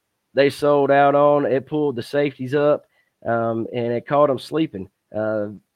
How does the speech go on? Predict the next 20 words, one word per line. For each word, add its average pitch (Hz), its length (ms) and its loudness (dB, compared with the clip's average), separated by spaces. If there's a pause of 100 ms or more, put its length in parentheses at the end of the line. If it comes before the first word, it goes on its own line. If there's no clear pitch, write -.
(560)
this 131 220 -4
was 117 140 -8
an 107 100 0
excellent 127 580 -2
trick - 380 -4
play, 139 400 -2 (320)
um, 110 380 -4
something 135 320 -2
to 123 40 -4
be 123 120 -4
aware 131 340 0
of. 139 240 0
The 117 60 -8
linebackers 131 800 -2
pulled 139 260 -2
up, 135 160 0
the 101 60 -18
safeties 147 440 -6
pulled 135 360 -4
up, 131 260 -2